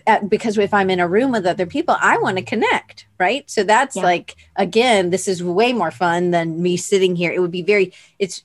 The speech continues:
Speaker 1: it's
Speaker 2: Mm-hmm.
Speaker 1: hard for me to try to focus in, not on the other people when, if I, you know, so I couldn't, like, study groups with people. That wasn't gonna work. Like, we were gonna have a group, but it wasn't gonna be studying,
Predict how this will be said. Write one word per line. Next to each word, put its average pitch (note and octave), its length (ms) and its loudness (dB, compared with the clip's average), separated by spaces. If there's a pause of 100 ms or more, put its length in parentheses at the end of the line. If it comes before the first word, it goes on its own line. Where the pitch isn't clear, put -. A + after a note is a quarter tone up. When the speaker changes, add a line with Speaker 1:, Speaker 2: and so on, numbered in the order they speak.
Speaker 1:
it's F#3+ 180 -2
Speaker 2:
Mm-hmm. G3+ 120 -10
Speaker 1:
hard G#3+ 440 4
for F#3+ 120 -4
me F#3 200 2
to E3+ 120 -2
try F3 240 0
to D3 80 -4
focus F#3+ 720 -4
in, E3 360 -2 (220)
not G3 360 2
on F3 140 -2
the E3 120 -6
other D3+ 180 -6
people D3 560 -6 (540)
when, D#3+ 460 -2 (180)
if F3 180 -6
I, D#3+ 220 0
you G3+ 140 -4
know, F3 100 -4
so A#3 160 -2
I A#3+ 80 2
couldn't, A3+ 320 -4
like, - 240 -12
study F#3+ 500 -4
groups D#3+ 540 -12
with - 160 -10
people. D3+ 420 -12
That - 300 -12
wasn't E3+ 280 -4
gonna C#3 160 -10
work. D3 300 -8
Like, D3 220 -8
we F#3 160 2
were E3+ 60 -2
gonna E3 200 -4
have E3+ 140 -2
a D#3+ 40 -12
group, E3 300 -4
but D3+ 120 -12
it D#3 80 -6
wasn't D#3+ 240 -8
gonna D#3 100 -8
be D#3 80 -10
studying, D#3 560 -6